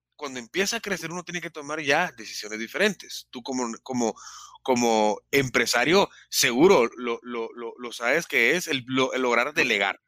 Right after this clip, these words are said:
¿verdad? El lograr hacer que, eh, todo este contenido, bueno, a ver, este es el plan de mercadeo, ¿verdad? Es, perdón, el plan de contenidos,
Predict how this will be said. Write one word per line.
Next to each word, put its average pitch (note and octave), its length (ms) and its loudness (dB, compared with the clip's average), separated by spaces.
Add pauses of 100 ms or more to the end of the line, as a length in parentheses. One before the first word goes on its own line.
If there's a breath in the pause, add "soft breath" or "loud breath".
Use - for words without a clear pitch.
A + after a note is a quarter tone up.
¿verdad? B2 280 2
El B2+ 80 2
lograr A2+ 400 -2 (320 loud breath)
hacer B2+ 420 0
que, E3+ 340 0
eh, A#2+ 280 -2
todo C#3+ 240 0
este D3 240 -6
contenido, D3+ 580 -6
bueno, A#2+ 280 -4
a C3 40 0
ver, D3+ 220 0 (300 loud breath)
este B2+ 200 -8
es D3+ 80 -8
el D3+ 140 -8
plan E3 260 0
de E3+ 80 -4
mercadeo, G#3 720 2
¿verdad? A#2 260 2
Es, B2 140 -4
perdón, B2+ 380 -2
el A2 140 -4
plan C#3 180 -4
de D#3+ 80 -6
contenidos, G#3 640 -2